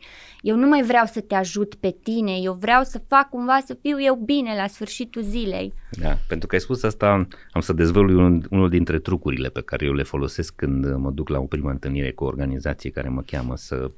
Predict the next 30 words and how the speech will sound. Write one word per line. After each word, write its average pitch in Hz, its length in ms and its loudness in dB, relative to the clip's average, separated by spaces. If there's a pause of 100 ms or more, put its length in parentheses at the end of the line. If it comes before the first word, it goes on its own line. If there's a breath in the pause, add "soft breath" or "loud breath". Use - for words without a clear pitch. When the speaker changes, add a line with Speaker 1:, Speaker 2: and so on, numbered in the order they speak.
Speaker 2:
îi 73 160 -2
ajut 69 380 -2
în, 65 280 -6
în 67 160 -4
ceva, 64 280 -6
mai 64 180 -6
ales 69 200 -6
la 62 140 -6
brand 69 240 -4
de 67 60 -2
angajator. 65 600 -6 (560 loud breath)
Îi 92 120 6
rog 107 160 4
pe 107 100 2
cei 101 200 2
din 82 160 2
sală, 139 580 0 (320)
care 104 200 2
sunt 98 540 -2
oameni 98 360 4
din, 85 180 2 (120)
cu 92 100 -2
diverse 82 340 -2
poziții 87 400 -4
în 78 60 0
organizație, 78 500 -4
să 135 100 -2
deseneze 123 480 0
o 120 80 0
organigramă. 110 720 -2